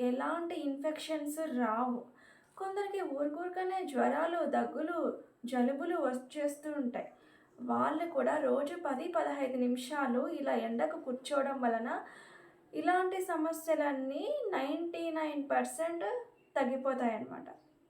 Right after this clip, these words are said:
మళ్ళీ చెప్తున్నా, ఉదయం పది గంటల నుండి మధ్యాహ్నం రెండు గంటల వరకు వచ్చే టైంలో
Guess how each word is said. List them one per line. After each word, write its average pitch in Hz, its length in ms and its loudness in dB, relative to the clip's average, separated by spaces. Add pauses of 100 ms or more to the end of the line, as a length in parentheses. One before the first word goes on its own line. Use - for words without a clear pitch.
(880)
మళ్ళీ 262 260 2
చెప్తున్నా, 339 600 0 (260)
ఉదయం 294 520 4
పది 262 260 2
గంటల 311 520 2
నుండి 294 320 -2
మధ్యాహ్నం 302 760 -2
రెండు 262 320 2
గంటల 254 460 0
వరకు 233 420 -2 (600)
వచ్చే 311 480 2 (120)
టైంలో 254 800 4